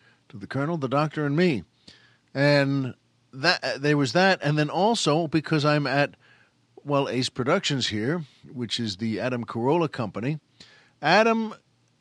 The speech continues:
made another movie, and I'm in it, uh, which I just love. It's, it's really nice. It's called Road Hard, and he's, he got the funding from it, and he's,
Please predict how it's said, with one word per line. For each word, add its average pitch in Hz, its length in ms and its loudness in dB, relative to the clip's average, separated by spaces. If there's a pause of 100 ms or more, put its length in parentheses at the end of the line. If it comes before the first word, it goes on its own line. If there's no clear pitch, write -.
(140)
made 185 420 4
another 160 260 2
movie, 147 500 2 (300)
and 151 560 4 (800)
I'm 170 320 4
in 233 120 4
it, 165 160 0 (100)
uh, 131 100 -8
which 151 220 -2
I 170 120 2
just 170 320 -4
love. 135 640 2 (960)
It's, 139 260 -6
it's 131 180 -10
really 208 220 0
nice. 175 260 0
It's 139 120 -6
called 165 340 0
Road 196 500 4
Hard, 98 580 2 (580)
and 147 600 6
he's, 135 540 -2 (160)
he 139 180 0
got 175 260 0
the 156 80 -4
funding 196 440 0
from 147 220 -2
it, 156 100 -4
and 147 80 -4
he's, 127 140 0